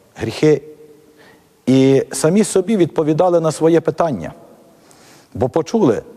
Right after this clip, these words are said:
слова, хто може прощати гріхи? Тільки Бог.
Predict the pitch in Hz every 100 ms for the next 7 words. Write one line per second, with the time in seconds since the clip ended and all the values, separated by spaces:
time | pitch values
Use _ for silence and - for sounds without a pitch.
0 | - - _ - - 123 120 95 - -
1 | - - - - - - 180 117 107 104
2 | - 101 - 92 98 92 85 - 147 139
3 | 151 165 131 - -